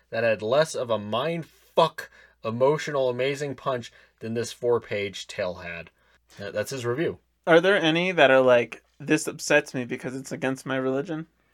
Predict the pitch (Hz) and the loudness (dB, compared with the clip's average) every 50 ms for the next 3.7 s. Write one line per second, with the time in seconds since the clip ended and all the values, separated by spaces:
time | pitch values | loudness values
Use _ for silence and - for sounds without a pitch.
0 | - _ _ _ 123 131 139 147 170 180 - 139 139 143 - - - 143 156 151 | -20 _ _ _ -8 -6 -6 -6 -6 -8 -8 -8 -8 -8 -10 -10 -8 -8 -8 -10
1 | - _ _ _ _ _ _ _ _ _ _ _ _ _ _ _ _ _ _ _ | -12 _ _ _ _ _ _ _ _ _ _ _ _ _ _ _ _ _ _ _
2 | _ _ _ _ _ _ _ _ - 113 - - - - - - - _ _ _ | _ _ _ _ _ _ _ _ -12 -12 -10 -10 -14 -18 -20 -20 -20 _ _ _
3 | _ - - - 135 143 - 196 190 180 175 170 - | _ -20 -16 -16 -14 -10 -8 -4 -4 -2 -4 -4 -4